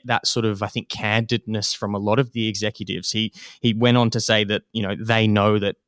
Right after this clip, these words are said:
the average Australian has three plus subscriptions. They just want to be one of those three. They're not, you know, they're not under the impression that they're gonna be the only subscription service an Australian person has. So that was really interesting. And, and, you know, on the, on the whole line of original content, it, it's,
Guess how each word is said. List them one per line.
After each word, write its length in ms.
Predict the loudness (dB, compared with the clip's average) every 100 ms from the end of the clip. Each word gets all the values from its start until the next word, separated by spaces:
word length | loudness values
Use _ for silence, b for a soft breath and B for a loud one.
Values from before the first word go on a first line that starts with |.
| _
the 120 | -8 -6
average 300 | -6 -6 -6
Australian 460 | -4 -4 -6 -8
has 180 | -4 -4
three 280 | 0 0 0
plus 280 | 0 -2 -2
subscriptions. 800 | -4 -4 -2 -2 -2 -6 -8 -12 B B
They 140 | 0
just 240 | 2 -2 -2
want 180 | -4 -4
to 100 | -6
be 140 | -6
one 280 | -4 -2 -2
of 180 | -6 -4
those 340 | -4 -2 -4
three. 460 | -4 0 2 0 -8 B B
They're 120 | -2
not, 260 | 0 -2 -4 -10
you 120 | -6
know, 220 | -4 -4 -6 -6
they're 100 | -2
not 240 | -2 -4 _ -6
under 240 | -4 -2
the 100 | -2
impression 380 | -2 -2 -2 -2
that 100 | -2
they're 140 | 0
gonna 200 | 2 0
be 140 | 2 0
the 180 | 2 2
only 200 | 2 0
subscription 520 | -4 -4 -6 -2 0
service 340 | 2 0 -2
an 100 | -2
Australian 540 | -2 0 2 2 0 2
person 400 | 2 4 2 0
has. 400 | 0 0 -2 -10 B B B B B
So 160 | 4
that 120 | 6
was 120 | 4 6
really 240 | 8 8
interesting. 540 | 6 4 4 4 4
And, 240 | 6 4 2
and, 320 | 2 2 2
you 140 | 2 2
know, 180 | 2 0 -8 0
on 260 | 6 8
the, 260 | 8 6 4
on 140 | 2 2
the 60 |
whole 380 | 2 4 4 6
line 320 | 4 4 4
of 120 | 2
original 400 | 2 0 2 0
content, 480 | 2 2 4 4 2
it, 80 | 0
it's, 380 | -6 -4 -2 -2